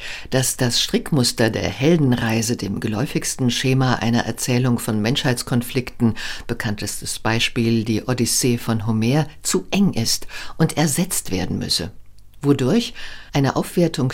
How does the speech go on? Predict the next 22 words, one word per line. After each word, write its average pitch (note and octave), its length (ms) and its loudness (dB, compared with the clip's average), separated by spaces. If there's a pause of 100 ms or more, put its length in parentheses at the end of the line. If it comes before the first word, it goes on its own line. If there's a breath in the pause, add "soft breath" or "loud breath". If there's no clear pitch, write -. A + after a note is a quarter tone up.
der - 160 0
Aufklärung A#2+ 680 4
müsse A#2 240 4
her, A#2+ 280 2
sind A#2+ 300 0
die - 80 0
Autoren A#2+ 420 0
überzeugt. A#2+ 640 0 (400 loud breath)
Wie C#3+ 120 0
könnte B2 320 2
das A#2+ 200 0
beim G#2+ 260 -2
Klimathema A#2 800 0
konkret A2+ 540 -4
aussehen? E3+ 520 2 (540 loud breath)
Jedes A#3+ 380 4
abgeschaltete F3 720 0
Kohlekraftwerk, B2 1080 0
jedes F3 480 2
neu C3 220 4
gebaute B2 580 0
Windrad A#2 600 0